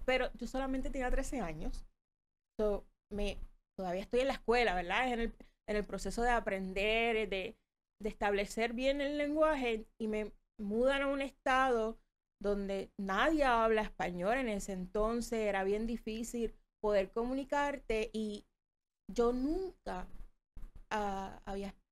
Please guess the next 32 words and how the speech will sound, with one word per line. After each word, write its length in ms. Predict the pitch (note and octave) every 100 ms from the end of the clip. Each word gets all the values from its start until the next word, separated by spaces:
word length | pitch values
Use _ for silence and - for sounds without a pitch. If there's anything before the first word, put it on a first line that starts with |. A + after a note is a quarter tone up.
| _
experimentado 720 | A#3 C4+ C4+ C4+ C4 C4 B3+
racismo 920 | A#3+ F#3 - B3 B3+ B3 A3+ A3+ G#3+
o 40 | F#3+
opresión 760 | - - - - A#3 A#3+ A#3+
a, 160 | G3 F3+
a 100 | F#3
tan 300 | F#3+ F#3+ F#3+ - _ _ _
temprana 540 | A3 G3+ F#3+ G3+ G3+
edad, 240 | G3 D#3+ F3 - - -
hasta 240 | F3 - F#3
que, 280 | F#3 F#3 F#3
¿verdad? 280 | F3 F3 A3 F#4+
Nos, 160 | A#3 - _ _ -
nos 140 | F3+ -
tocó 260 | F#3 F3+
mudarnos 500 | F3+ G#3 G3+ G#3+ A3
a, 240 | G#3+ F3 - _ _ -
a 100 | G#3
Delaware, 600 | B3 D#4+ B3+ G3+ G3+ - _ _ _ _ A#3
y 400 | A#3 A3+ A3+ - _ _ _ _ _ _ _ _ -
era 200 | F#3 G3
difícil 640 | D#4+ C#4+ D4 - - B3
poder 320 | A3 G#3+ G3+
comunicarte, 640 | G3 A#3+ B3+ B3+ G#3+ D#4+ A4+
poder, 280 | A#3 G#3 G3+
poder 260 | G#3 G3+
aprender 600 | G3 G3+ B3+ C4 A#3 C4 D#4+
y, 160 | C#4
y 160 | A3 A3
no 140 | G#3 G3
sentirte 540 | A#3+ B3 C4+ C4+ C4+
pisoteada. 760 | C4+ A3+ G#3 F#3+ G#3+ G3 D#3